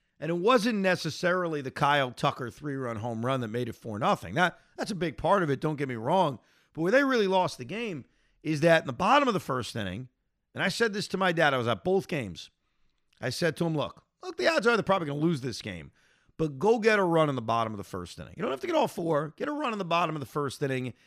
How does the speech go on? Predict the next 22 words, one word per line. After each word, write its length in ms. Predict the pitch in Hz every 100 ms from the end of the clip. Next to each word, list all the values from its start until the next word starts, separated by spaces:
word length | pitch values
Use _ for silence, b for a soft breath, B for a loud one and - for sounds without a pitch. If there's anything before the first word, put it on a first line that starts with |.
| b b -
and 160 | 151
you 60 | 147
start 380 | - 175 156 143
to 60 |
chip 280 | 123 - 131
away. 300 | 127 117 107
And 100 | 107
then 120 | 110
maybe 360 | 139 233 247 185
if 100 | 151
Carlos 440 | - 165 160 147
Carrasco 520 | - 135 139 135 - 123
can 160 | 113
settle 300 | - 131 107
down," 420 | 101 175 147 151
more 180 | 160 123
on 80 | 104
him 140 | 143
in 80 | 185
a 60 | 123
few 180 | - 101
minutes, 400 | 92 87 -